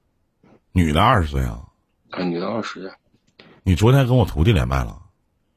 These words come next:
Speaker 2: 没有啊。
Speaker 1: 那这风百花咋知道呢？
Speaker 2: 刚才我不说了吗？
Speaker 1: 啊。
Speaker 2: 他应该听着了吧？
Speaker 1: 他说，他说昨天那个二十五岁的吗？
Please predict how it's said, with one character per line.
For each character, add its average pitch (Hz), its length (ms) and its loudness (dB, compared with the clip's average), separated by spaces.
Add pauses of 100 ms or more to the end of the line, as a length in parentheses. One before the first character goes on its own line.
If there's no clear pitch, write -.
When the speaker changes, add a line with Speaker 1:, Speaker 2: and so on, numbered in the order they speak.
(1600)
Speaker 2:
没 107 160 -2
有 139 100 0
啊。 - 200 -8 (1600)
Speaker 1:
那 175 120 2
这 190 160 0
风 202 240 2
百 104 120 6
花 143 220 4
咋 139 120 2
知 78 180 -2
道 92 120 0
呢？ 90 160 -6 (1300)
Speaker 2:
刚 156 140 2
才 165 80 2
我 139 140 2
不 98 80 -2
说 95 300 -2
了 95 80 -2
吗？ 90 200 -4 (1200)
Speaker 1:
啊。 71 260 0 (1400)
Speaker 2:
他 110 140 0
应 113 80 6
该 123 100 6
听 123 220 0
着 110 40 -4
了 - 20 2
吧？ 165 60 2
Speaker 1:
他 - 0 -
说， 202 240 2 (380)
他 - 140 6
说 185 100 6
昨 131 260 4
天 139 200 4
那 101 100 4
个 85 80 2
二 92 140 4
十 85 100 -2
五 87 220 0
岁 85 180 2
的 69 80 -2
吗？ 65 200 -10